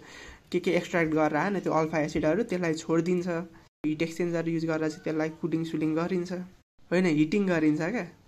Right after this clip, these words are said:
हिटिङ गरिसकेपछि कार्बन डाइअक्साइड ग्यास लिक्विड फर्ममा रहेन, कार्बन डाइअक्साइड ग्यास अब एयर बनेर अर्कोतिर जाने भयो। भनेपछि हाम्रो अल्फा एसिडलाई चाहिँ छोडिदिएर चाहिँ त्यो कार्बन डाइअक्साइड ग्यास चाहिँ उडेर उता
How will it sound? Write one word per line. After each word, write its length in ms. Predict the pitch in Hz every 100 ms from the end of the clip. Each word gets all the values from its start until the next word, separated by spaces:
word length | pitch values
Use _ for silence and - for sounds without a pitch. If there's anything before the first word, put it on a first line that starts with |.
| - _
हिटिङ 260 | 156 156 196
गरिसकेपछि 640 | 185 180 180 180 170 170
कार्बन 400 | 175 175 165 165
डाइअक्साइड 320 | 156 156 156 156
ग्यास 220 | 160 165
लिक्विड 320 | 170 165 160
फर्ममा 320 | 160 156 143 143
रहेन, 380 | 170 208 254 226
कार्बन 340 | 165 160 156
डाइअक्साइड 360 | 151 151 151 151
ग्यास 240 | 151 156
अब 300 | 151 151 143 - - - - 196
एयर 260 | 175 160
बनेर 340 | 156 151 151 151
अर्कोतिर 640 | 143 151 151 160 175 170
जाने 360 | 170 185 190
भयो। 240 | 202 262 165
भनेपछि 440 | 147 147 151 156
हाम्रो 240 | 143 143 165
अल्फा 300 | 156 156 151
एसिडलाई 340 | 147 160 156 156
चाहिँ 140 | 202
छोडिदिएर 560 | - 160 151 156 147 151
चाहिँ 180 | 185 285 - - _ -
त्यो 100 | 165
कार्बन 300 | 165 151 147
डाइअक्साइड 280 | 151 156 151
ग्यास 180 | 143
चाहिँ 260 | 143 - -
उडेर 300 | 165 156 180
उता 280 | 175 156